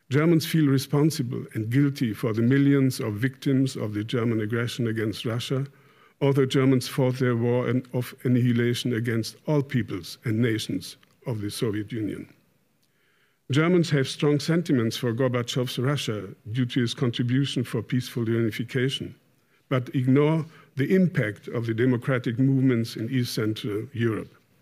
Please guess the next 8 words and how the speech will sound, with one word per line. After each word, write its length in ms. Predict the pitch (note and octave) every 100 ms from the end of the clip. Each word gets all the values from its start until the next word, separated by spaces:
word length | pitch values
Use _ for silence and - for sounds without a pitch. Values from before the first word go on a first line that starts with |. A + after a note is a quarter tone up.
| _ _ _ _ _ _ -
Many 260 | D3 F3 D#3+
Germans 440 | D#3+ D3 C#3+ C#3
like 360 | B2+ C3 D3+ A2
the 100 | A#2+
stereotypes 800 | - C#3 C#3 B2 C3 A#2 A2 -
of 140 | A2+
the 80 | A2+
so-called 580 | - C3+ C3+ B2 G#2+